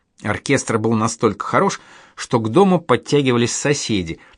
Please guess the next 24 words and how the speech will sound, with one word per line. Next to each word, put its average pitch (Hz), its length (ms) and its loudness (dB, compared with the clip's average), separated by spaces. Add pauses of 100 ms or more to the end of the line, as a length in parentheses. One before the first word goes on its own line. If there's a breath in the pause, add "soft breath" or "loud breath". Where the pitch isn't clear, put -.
(180)
а - 140 -2
у 104 40 6
открытых 110 460 -2
окон 190 320 0
останавливались 123 720 0
прохожие. 98 560 -4 (880 soft breath)
Федя 113 320 0
навсегда 117 460 -2
запомнил 135 600 0
эти 107 180 0
концерты 127 500 -2
и 113 40 4
особенно 135 440 0 (220 loud breath)
мелодичный 131 720 2
голос 131 380 2
Тани. 127 520 2 (320 soft breath)
Она 113 200 0
прекрасно 113 580 0
пела 175 360 2
и 147 200 0
русские, 160 640 -2 (120)
и 214 100 -2
украинские 120 640 0
песни. - 400 -10